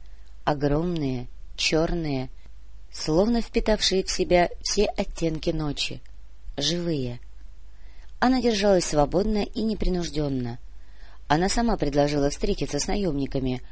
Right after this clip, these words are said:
чтобы поболтать о прошлом, и вежливо отвечала на все их расспросы. Ее природный шарм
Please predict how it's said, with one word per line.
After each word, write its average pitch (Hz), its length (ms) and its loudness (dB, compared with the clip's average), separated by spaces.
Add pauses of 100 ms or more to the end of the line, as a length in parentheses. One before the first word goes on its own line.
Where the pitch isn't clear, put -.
(420)
чтобы 180 300 4
поболтать 185 680 6
о - 80 0
прошлом, 127 600 -2 (720)
и 160 120 4
вежливо 175 460 4
отвечала 185 640 2
на 156 140 0
все - 180 0
их 147 140 -2
расспросы. 135 640 -2 (1040)
Ее 156 360 2
природный 147 460 2
шарм 190 380 0